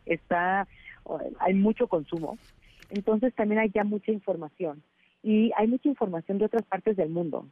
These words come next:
información muy seria, otros gobiernos que están, Australia ya lo, lo lega-, lo despenalizó,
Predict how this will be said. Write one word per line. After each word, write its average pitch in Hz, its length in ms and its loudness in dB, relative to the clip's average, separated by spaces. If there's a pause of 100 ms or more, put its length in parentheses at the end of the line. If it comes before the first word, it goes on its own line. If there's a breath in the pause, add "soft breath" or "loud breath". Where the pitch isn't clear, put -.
información 170 520 2
muy 208 200 4
seria, 165 320 2
otros 196 320 2
gobiernos 180 540 0
que 160 120 -8
están, 170 340 -6 (180 loud breath)
Australia 196 560 0
ya 185 160 2
lo, 190 460 4
lo 160 140 4
lega-, 151 280 0
lo 156 340 4
despenalizó, 160 800 0